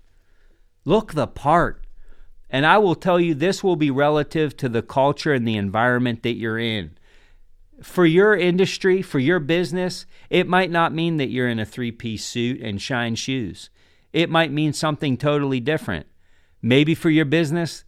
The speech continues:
that is what it means. But here's what I know. Regardless of your environment, looking the right part matters.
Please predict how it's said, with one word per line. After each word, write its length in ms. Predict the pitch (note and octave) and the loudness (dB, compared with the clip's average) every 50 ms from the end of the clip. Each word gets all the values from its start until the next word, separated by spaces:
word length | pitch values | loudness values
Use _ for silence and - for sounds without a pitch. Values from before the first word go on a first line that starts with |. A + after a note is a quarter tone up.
| - | -4
that 220 | - D3 D#3 E3 E3 | 0 2 2 4 4
is 220 | F3 F#3+ F#3 C3+ | 4 4 4 2
what 160 | C3 A#2 G#2+ | 0 0 0
it 100 | G2 F2 | -2 -2
means. 460 | F2+ G#2 F#2+ F2+ E2 D2 - - - _ _ _ _ _ _ _ _ _ _ | -4 -4 -4 -4 -6 -8 -12 -16 -20 _ _ _ _ _ _ _ _ _ _
But 140 | - D#3+ E3 | 0 0 2
here's 340 | F3 D#3 F3+ G3+ G#3+ G3 E3+ | 4 4 4 4 4 4 2
what 140 | F#3 E3+ D#3+ | 2 2 2
I 120 | D3 C#3 | 2 2
know. 400 | C3 C3+ C#3 C3+ G2+ D2 - - - - - - - - - - - - - - - - - - - - - | 2 0 0 0 0 -2 -2 -4 -6 -10 -12 -12 -12 -12 -14 -14 -14 -14 -16 -16 -18 -18 -18 -18 -18 -12 -2
Regardless 880 | C3 C#3 E3+ F#3+ F3 C3 A2+ D3 F#3 G#3 A3 A3 G3+ G3 F#3+ D#3+ - | 4 6 6 6 6 4 2 2 4 4 4 4 4 4 2 2 2
of 160 | G3 E3+ D#3 D3 | 0 0 0 0
your 180 | D#3 D#3+ D3+ | 0 2 2
environment, 720 | C3+ A#2+ G#2+ A#2 B2 C3+ C#3+ C3 A2 F#2 E2+ D#2 C#2+ - _ _ _ _ _ _ _ _ _ - | 0 0 0 0 0 0 0 0 -2 -2 -4 -6 -10 -12 _ _ _ _ _ _ _ _ _ -6
looking 640 | B2+ B2 C3 D3 F3+ G3 G3 - G3+ F#3+ F#3 F3+ D3+ | -2 0 2 4 4 2 2 0 0 0 0 0 2
the 140 | C#3+ C#3 | 2 0
right 400 | B2+ A#2 B2+ C3+ C#3 C#3+ - - | 2 2 2 2 0 0 -2 -6
part 480 | - - - D3 C#3 A2+ F#2+ F2+ - - _ _ _ _ _ _ | -8 -4 0 0 2 2 0 -2 -6 -10 _ _ _ _ _ _
matters. 800 | - A#2 A2+ A#2+ B2+ B2+ B2 A#2 G2+ F#2 D#2 C#2 - - - - | -8 -2 0 2 2 4 2 2 0 -2 -6 -10 -14 -18 -20 -20